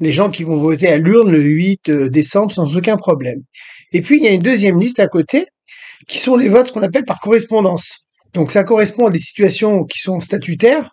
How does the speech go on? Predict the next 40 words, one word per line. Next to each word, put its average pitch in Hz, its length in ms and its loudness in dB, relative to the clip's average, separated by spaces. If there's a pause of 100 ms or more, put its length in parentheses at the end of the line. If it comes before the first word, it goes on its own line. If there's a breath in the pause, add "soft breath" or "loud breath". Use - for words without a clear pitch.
où 185 120 -8
les 156 120 -4
gens 175 140 0
n'ont 151 140 0
pas 170 100 -4
le 143 60 -4
choix, 247 280 -6
par 156 180 -6
exemple, 165 480 0
euh, 156 120 -2 (320 loud breath)
en 170 100 -4
congé 170 340 0
de 165 100 2
longue 160 220 2
maladie, 160 680 2
en 170 60 2
congé 156 340 -4
de 156 100 2
longue 156 220 2
durée, 165 540 2 (500 loud breath)
euh, 151 300 -4
congé 156 280 0
maternité. 156 840 0 (340 loud breath)
Ces - 180 0
gens-là 170 340 0
n'ont 180 160 0
pas 196 100 2
le 190 60 2
choix 226 260 2
que 233 140 -4
de 185 120 0
voter 170 380 -2
par 185 160 -2
correspondance. 175 760 -2 (240)
Le 180 160 -8
texte 220 260 0
le 202 80 0
prévoit. 143 440 -4 (380)
Et 196 100 2
puis, 285 380 0